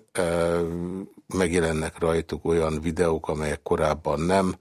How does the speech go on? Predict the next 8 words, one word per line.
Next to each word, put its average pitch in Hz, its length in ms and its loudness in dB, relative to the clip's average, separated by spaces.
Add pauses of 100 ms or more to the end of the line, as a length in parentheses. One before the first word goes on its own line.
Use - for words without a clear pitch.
(360)
amelyek 80 400 -2
kommentelhetők, 80 1120 2
lájkolhatók, 82 1000 2
megnézhetők 80 960 0
komment 78 480 -4
és 71 140 -6
like 76 360 0
nélkül, 85 560 4